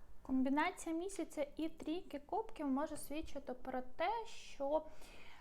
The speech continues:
а, в робочій сфері, в кар'єрі може бути багато подій, е, які відволікатимуть вас від основної цілі, від основної задачі.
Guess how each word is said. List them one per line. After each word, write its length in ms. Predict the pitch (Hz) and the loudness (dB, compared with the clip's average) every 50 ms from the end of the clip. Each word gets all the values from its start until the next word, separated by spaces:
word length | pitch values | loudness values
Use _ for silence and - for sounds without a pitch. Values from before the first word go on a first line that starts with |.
| - - - | -12 -10 -2
а, 280 | - 254 247 247 254 | 0 2 4 4 4
в 100 | 254 254 | 4 4
робочій 500 | 254 262 247 240 294 330 359 349 - 277 | 4 2 2 4 4 4 4 4 0 -2
сфері, 420 | 262 - - - 311 381 453 403 339 | -4 -2 0 4 4 6 6 4 2
в 120 | 269 - - | 0 -2 -8
кар'єрі 600 | - - 247 247 262 247 254 285 359 403 392 339 | -6 -4 -2 -2 0 0 0 2 2 2 4 4
може 540 | 269 240 226 214 226 262 302 330 302 285 254 | 4 4 2 2 2 4 2 2 2 2 0
бути 440 | 226 208 214 233 269 311 - - 247 | 0 2 0 0 0 0 2 2 2
багато 680 | 208 196 208 226 220 226 220 240 277 285 277 - - 214 | 2 4 2 2 2 2 2 4 4 4 4 4 0 -2
подій, 560 | - - 226 220 208 196 220 247 294 427 494 539 453 - - - - - | -2 0 2 2 2 4 4 4 6 6 4 4 2 -4 -8 -8 -6 -4
е, 540 | 247 233 233 226 226 226 226 233 226 226 - - - - - - - - | -2 -2 0 0 0 0 0 0 0 -2 -2 -4 -6 -6 -6 -6 -4 -2
які 520 | 226 240 247 247 247 - - 302 339 359 | 0 0 0 0 -2 -4 -2 0 2 2
відволікатимуть 1040 | 330 277 247 220 220 254 254 254 254 254 262 269 294 - - - 269 233 226 233 - | 2 2 2 4 4 4 4 4 2 2 4 4 4 4 4 2 2 2 2 0 0
вас 400 | - 240 254 294 311 294 - - | 2 4 4 4 4 0 -2 -6
від 400 | 220 208 220 240 277 285 269 - - | -4 -2 0 0 0 0 -2 -4 -2
основної 1200 | - 254 247 - - - 240 233 226 214 208 202 202 202 208 226 254 269 285 285 269 269 262 254 | 0 0 0 -2 -2 0 0 0 2 2 0 0 2 2 2 4 4 4 4 4 4 4 4 2
цілі, 560 | 240 254 - - - 226 240 247 233 196 190 190 | 0 -2 -4 -6 -4 0 0 2 2 0 0 0
від 140 | 202 240 - - | -2 -2 -2 -4
основної 640 | 226 226 - - 220 208 202 202 226 262 277 269 240 | -4 -6 -4 -4 -4 -2 -2 0 2 2 2 2 2
задачі. 720 | 214 - 220 196 220 214 208 202 196 202 - - - - | 0 -2 -2 0 2 2 4 2 2 0 -4 -8 -10 -10